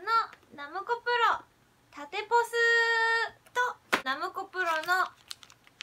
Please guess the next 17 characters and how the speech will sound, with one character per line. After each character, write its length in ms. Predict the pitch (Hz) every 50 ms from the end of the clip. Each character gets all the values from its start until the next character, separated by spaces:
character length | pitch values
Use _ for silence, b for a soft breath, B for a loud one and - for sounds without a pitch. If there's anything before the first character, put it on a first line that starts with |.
| - _ _ _ _ _ _ _ _ _ _ _ _ _ _ _ _ _ _ _ _ _ _ _ _ _ _ _
缶 360 | - - - 415 440 415 415
バ 80 | 415 427
ッ 100 | 403 403 403
ジ、 220 | - - - - -
縦 220 | - - - 392
長 260 | 403 415 415 403 415
缶 260 | 403 381 403 381 381 349
バ 80 | 370
ッ 60 | 359 359 -
ジ。 240 | - - - - - - _ _ _ _ _ _ _ _ _ _ _ _ _ _ _ _ _ _ - - _ _ _ - _ - - - _ _ -
こ 100 | 302 311
ち 180 | - 339 349
ら 140 | 339 330 320
は 180 | 320 311 311 302
で 140 | 277 294
す 160 | 285 - 277 269
ね、 440 | 269 254 247 247 240 226 208 196